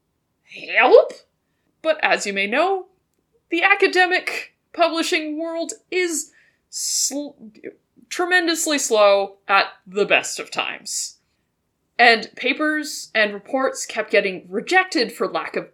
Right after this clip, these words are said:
evidence, for not a, you know, there's no study in here, there's not enough of a test group. This doesn't seem like a real thing, which was a huge problem because there was also doctors independently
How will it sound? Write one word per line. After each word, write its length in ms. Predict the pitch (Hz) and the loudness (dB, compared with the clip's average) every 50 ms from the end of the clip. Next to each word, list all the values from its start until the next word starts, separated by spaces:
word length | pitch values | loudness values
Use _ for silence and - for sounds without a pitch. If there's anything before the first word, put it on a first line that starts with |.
| _ - | _ -6
evidence, 840 | 269 294 262 247 220 151 117 - - - - - - - - _ _ _ _ - - | -4 -2 0 0 0 0 0 -4 -8 -10 -14 -12 -12 -14 -16 _ _ _ _ -14 -8
for 680 | - 190 180 180 180 175 175 175 175 165 160 - - 208 | -6 -4 -2 -2 -2 0 2 2 2 2 0 -2 -6 -8
not 300 | 202 180 170 175 170 180 | -8 -4 -4 -2 -2 -2
a, 120 | 190 180 - _ _ | -4 -6 -8 _ _
you 140 | - 247 - | -8 -4 -4
know, 160 | - - - | -4 -4 -4
there's 180 | - - - - | -8 -14 -18 -18
no 80 | - - | -18 -16
study 640 | - - - - - 349 370 359 359 311 240 226 196 | -14 -12 -10 -4 2 4 6 6 6 4 4 2 2
in 140 | 185 180 180 | 0 -2 -6
here, 240 | 180 175 165 - | -8 -6 -6 -6
there's 220 | - - - - - | -6 -8 -10 -12 -10
not 280 | 175 165 165 170 170 | -8 -6 -6 -4 -6
enough 540 | 185 196 208 214 226 233 233 - - - - _ _ _ _ _ _ _ _ _ _ _ _ - | -6 -6 -6 -4 -4 -4 -4 -6 -12 -20 -20 _ _ _ _ _ _ _ _ _ _ _ _ -2
of 140 | 302 294 | -2 0
a 80 | 320 349 | 0 -2
test 640 | 349 - - - - 381 403 381 - - - 302 269 | -4 -6 -8 -6 -4 -2 -2 -2 -2 -4 -6 -6 -6
group. 400 | 277 254 220 180 175 - - - - _ _ _ _ _ _ _ _ _ _ _ _ _ _ _ _ _ _ _ _ _ _ - - _ _ _ - 247 - 247 247 247 | -4 -2 0 0 -2 -2 -6 -14 -20 _ _ _ _ _ _ _ _ _ _ _ _ _ _ _ _ _ _ _ _ _ _ -20 -20 _ _ _ -18 -10 -8 -6 -6 -4
This 340 | 277 285 277 - - - - _ _ 202 - | -4 -4 -4 -4 -4 -6 -10 _ _ -18 -4
doesn't 400 | - 214 196 208 220 254 262 - | 0 2 2 2 2 -2 -6 -6
seem 240 | - - 285 277 269 | -4 -4 -4 -2 -2
like 220 | 277 277 285 277 302 | -2 -2 -2 0 0
a 100 | 285 285 | -2 -2
real 340 | 262 277 294 302 302 311 | -2 0 0 2 2 2
thing, 600 | 302 - - 311 294 247 196 170 139 110 - - _ _ _ _ _ _ _ _ _ _ _ | 0 0 2 2 4 4 4 2 0 -2 -10 -16 _ _ _ _ _ _ _ _ _ _ _
which 160 | - 226 226 | -4 -2 -2
was 120 | 262 269 247 | -2 -2 -4
a 80 | 269 | 0
huge 220 | 247 302 381 370 - | 2 2 2 2 4
problem 260 | - 214 196 196 185 | 4 4 4 2 0
because 260 | 196 196 - 277 220 | -4 -4 -4 -4 -2
there 140 | 214 208 214 | -2 -2 -4
was 140 | 151 - 233 | -2 0 0
also 280 | 262 294 285 - 226 | 0 0 0 0 0
doctors 480 | 196 202 208 214 - - - 202 208 - - | 2 2 2 0 0 0 -2 -2 0 0 -2
independently 1120 | 247 269 285 277 247 - - 269 294 285 285 247 - - 196 190 175 156 170 202 - _ | -4 -2 -2 -2 -4 -4 -2 -2 -2 -2 -4 -6 -8 -8 -4 -2 -2 -2 -2 -4 -6 _